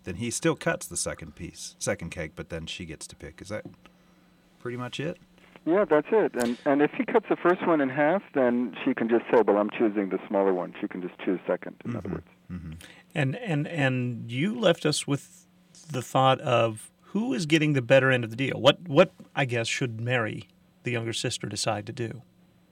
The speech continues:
Speaker 2: Right.
Speaker 1: Sounds like she should whop him over the head to me,
Speaker 3: <laughs>
Speaker 1: but
Speaker 3: Well, I was the youngest of three, and proving I didn't learn much, <laughs> I'm going to say,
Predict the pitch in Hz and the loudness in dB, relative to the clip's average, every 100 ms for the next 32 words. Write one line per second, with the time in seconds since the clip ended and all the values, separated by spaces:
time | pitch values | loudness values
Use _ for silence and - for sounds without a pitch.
0 | _ _ _ - 127 113 98 - 127 110 | _ _ _ -6 0 2 0 -4 -10 -8
1 | 85 110 92 92 87 87 95 87 85 78 | -10 -10 -8 -8 -6 -6 -6 -8 -10 -10
2 | 78 - 480 554 - - 175 175 - - | -4 -2 0 0 -2 -4 -2 -2 -4 -16
3 | - - 78 - - - - - _ - | -14 -12 -12 -14 -18 -20 -20 -20 _ -6
4 | 170 180 196 - 175 233 262 208 156 139 | 0 2 2 2 2 2 2 2 2 4
5 | 131 147 127 - - - 107 - 123 123 | 4 4 2 -2 -4 -4 -8 -6 0 2
6 | - - - _ _ - _ _ _ _ | 2 -4 -14 _ _ -20 _ _ _ _
7 | _ _ _ _ _ _ _ - 143 123 | _ _ _ _ _ _ _ -2 0 0
8 | 202 208 147 139 139 135 123 156 180 139 | -2 2 2 2 -2 -2 0 2 4 2
9 | 101 - - - 131 113 554 - - _ | -2 -4 -2 -2 -2 -6 -8 -16 -20 _
10 | _ _ _ - _ - - 240 302 302 | _ _ _ -20 _ -14 -6 -4 -2 0
11 | 190 151 - - 117 120 | 0 -2 -2 -4 -4 -6